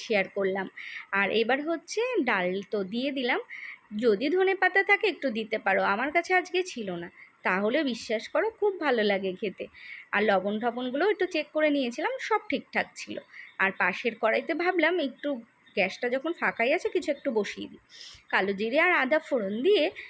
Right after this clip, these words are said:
বসিয়ে দিয়েছিলাম কলমি শাক ভাজা। কলমি শাক ভাজা খেতে ভীষণ ভালো লাগে। নিরামিষের দিনে তুমি যত কিছুই রান্না করো তবুও মনে হয় কম।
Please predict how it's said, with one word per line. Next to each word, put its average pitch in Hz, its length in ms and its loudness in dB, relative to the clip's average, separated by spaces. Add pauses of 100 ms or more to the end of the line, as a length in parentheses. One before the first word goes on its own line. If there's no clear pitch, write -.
(200)
বসিয়ে 233 380 0
দিয়েছিলাম 320 500 0 (100)
কলমি 311 380 4
শাক 214 220 0 (160)
ভাজা। 180 280 0 (1400)
কলমি 196 360 2
শাক 233 180 0 (100)
ভাজা 294 260 4
খেতে 370 240 2
ভীষণ 226 580 -2
ভালো 202 220 2
লাগে। 196 320 -2 (380)
নিরামিষের 226 760 0
দিনে 359 320 4
তুমি 294 180 0
যত 202 240 2 (100)
কিছুই 285 280 0
রান্না 220 340 0
করো 202 260 0
তবুও 202 320 -4
মনে 262 320 0
হয় 440 260 2
কম। 190 200 2